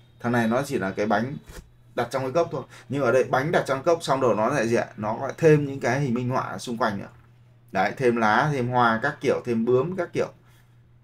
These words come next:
Đấy. Ngoài ra thì nó lại gì ạ? Nó lại cũng có cái prompt way, tức là gì ạ? Là trọng số câu lệnh. Ở bên kia thì chúng ta có gì ạ? Image way, tức là trọng số hình ảnh. Thì bên này có prompt way là trọng số câu lệnh.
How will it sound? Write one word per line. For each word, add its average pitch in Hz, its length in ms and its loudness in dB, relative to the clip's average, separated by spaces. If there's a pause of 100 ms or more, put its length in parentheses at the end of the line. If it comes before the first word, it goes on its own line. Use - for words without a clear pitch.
Đấy. 135 400 4 (600)
Ngoài 170 300 8
ra 190 360 6
thì 160 180 2
nó 156 160 2
lại 143 200 0
gì 139 80 2
ạ? 123 120 2 (140)
Nó 156 160 -2
lại 180 140 0 (100)
cũng 156 140 -10
có 143 300 6
cái 151 500 4 (320)
prompt 190 300 8
way, 180 320 8
tức 156 120 -4
là 147 140 0
gì 123 80 -2
ạ? - 160 -2
Là 117 160 -2
trọng 120 220 -2
số 135 280 0
câu 160 120 4
lệnh. 120 180 2 (680)
Ở 135 100 6
bên 160 220 4
kia 180 220 8
thì 151 160 -2
chúng 147 100 -4
ta 143 280 4
có 120 220 2
gì 156 60 0
ạ? - 100 -2
Image 185 340 4
way, 170 280 6 (220)
tức 170 100 0
là 170 60 4
trọng 156 220 0
số 123 220 2
hình 156 120 4
ảnh. 110 160 -2 (320)
Thì 127 100 -4
bên 151 160 10
này 135 180 2
có 123 220 2
prompt 147 300 4
way 147 180 4 (280)
là 101 80 -10
trọng - 220 -4
số 113 200 -4
câu 131 100 0
lệnh. 113 140 -2